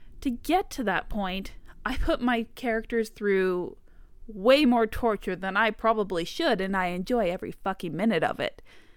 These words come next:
That's my brand as a writer. That's what you can expect if you pick up one of my books. You are gonna see my characters suffering. You are probably going to get a very bittersweet ending,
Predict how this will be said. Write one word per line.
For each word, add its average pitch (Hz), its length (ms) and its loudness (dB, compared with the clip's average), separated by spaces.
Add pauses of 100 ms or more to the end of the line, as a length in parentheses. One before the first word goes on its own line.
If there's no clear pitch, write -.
(320)
That's 294 260 0
my 370 120 0
brand 240 520 0 (100)
as 220 200 2
a 247 60 0
writer. 254 480 -2 (260)
That's 220 440 4
what 302 120 0
you 262 120 2
can 254 160 4
expect 220 600 0
if 220 140 -2
you 226 120 -2
pick - 280 -4
up 208 180 -2
one 185 400 -2
of 190 60 0
my 190 120 0
books. 196 440 2 (440)
You 247 260 4
are 320 120 2
gonna 254 340 2
see 233 760 -4 (280)
my 208 280 2
characters 247 640 0
suffering. 220 720 -4 (340)
You 262 160 -2
are 302 140 2
probably 277 1000 0 (100)
going 254 380 4
to 214 80 0
get 240 200 0
a 202 100 2
very 196 280 0
bittersweet 185 720 -4
ending, 220 600 0